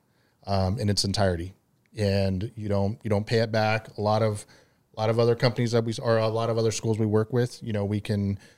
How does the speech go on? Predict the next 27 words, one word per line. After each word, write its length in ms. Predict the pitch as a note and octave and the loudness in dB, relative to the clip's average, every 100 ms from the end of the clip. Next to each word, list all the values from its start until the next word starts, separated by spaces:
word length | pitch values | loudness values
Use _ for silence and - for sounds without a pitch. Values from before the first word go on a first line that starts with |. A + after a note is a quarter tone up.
| _ _ | _ _
you 60 | C3 | 0
know, 80 | C3 | 0
send 280 | - C3+ C3 | 2 0 0
any 200 | B2+ C3 | 0 0
driver, 460 | A2 G2 F#2 F#2 A2 B2 | 2 0 0 -2 -4 0
any, 240 | A2+ A2+ | 0 2
anybody 400 | A2+ A2+ G2+ F#2+ | 0 2 2 0
to 100 | F#2+ | 0
school, 460 | - - G2 G2 F#2 | -2 0 2 2 0
<clears throat> 40 | |
and, 320 | G2 G2 F#2+ | -2 -2 -4
you 60 | A2 | -6
know, 100 | G2 | -6
they 140 | F#2+ | -4
kinda 180 | F#2+ G2 | -4 -6
pay 160 | F#2+ G2+ | -4 -6
it 100 | F#2+ | -6
back 240 | G2+ G#2 | -8 -8
over 220 | A#2 - | -8 -6
the 80 | - | -8
course 260 | - G2+ - | -8 -8 -6
of 120 | G2+ | -4
a, 120 | G2 - | -6 -6
a 60 | G#2 | -4
year 240 | G2 F#2+ | -2 -2
or 60 | F#2+ | -4
two. 280 | - - | -6 -6